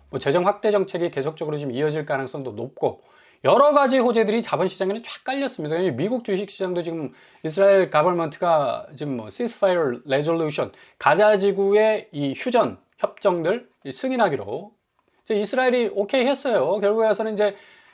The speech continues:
뭐 이런 전쟁도, 중동 분쟁도 사그라들고 오픈 에이아이 같은 경우는 뭐 이 천문학적인 이 수십억 달러들 쉘링 아웃 하고 있지 않-, 쏟아붓고 있지 않습니까?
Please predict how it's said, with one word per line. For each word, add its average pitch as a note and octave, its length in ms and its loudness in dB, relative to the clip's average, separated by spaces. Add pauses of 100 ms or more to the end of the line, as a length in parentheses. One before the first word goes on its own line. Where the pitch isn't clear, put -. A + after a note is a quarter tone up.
뭐 E3+ 220 2
이런 G3 360 2
전쟁도, A3 760 2
중동 G3+ 320 2
분쟁도 G3 580 2
사그라들고 C#3+ 720 0
오픈 A3 220 -4
에이아이 G#3+ 300 4
같은 G3+ 260 0
경우는 F#3+ 280 0
뭐 E3 520 -4 (500)
이 A#2 140 -12
천문학적인 G3+ 960 0 (400)
이 F3+ 120 -10
수십억 A3+ 420 -2
달러들 F#3+ 480 2 (360)
쉘링 G#3+ 380 2
아웃 D#3+ 220 2
하고 G#3 140 2
있지 D3+ 120 -4
않-, A#2+ 80 -4
쏟아붓고 C4+ 540 0
있지 B2 140 -6
않습니까? B2+ 680 -8